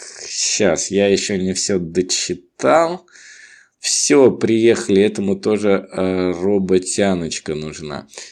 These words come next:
Зачем всё это нужно было? Проецировал поведение своего бати, очевидно. Нет, нет, точно не бати. Мне были интересны просто девочки.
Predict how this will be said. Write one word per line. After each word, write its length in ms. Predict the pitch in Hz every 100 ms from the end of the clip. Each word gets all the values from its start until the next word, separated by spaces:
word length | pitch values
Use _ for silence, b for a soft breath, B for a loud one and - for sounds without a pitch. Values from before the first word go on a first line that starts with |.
| _
Зачем 480 | - 98 - 139 139
всё 220 | 127 117
это 180 | 113 113
нужно 460 | 110 117 101 92 85
было? 240 | 85 78
Проецировал 680 | - 92 87 - 117 110 101
поведение 640 | - 92 92 98 104 98
своего 360 | 90 92 92 95
бати, 400 | 92 92 82 80
очевидно. 560 | 76 - 80 76 71 69 50
Нет, 1300 | 92 113 123 143 160 165 165 156 139 120 131 139 -
нет, 540 | 139 131 110 117 117 - -
точно 380 | 123 110 - 123
не 160 | 117 107
бати. 480 | 95 101 147 -
Мне 320 | 160 135 113 110
были 340 | 101 117 123
интересны 720 | 113 104 104 98 110 - 110
просто 380 | 98 92 92 -
девочки. 640 | 87 85 87 98 - 156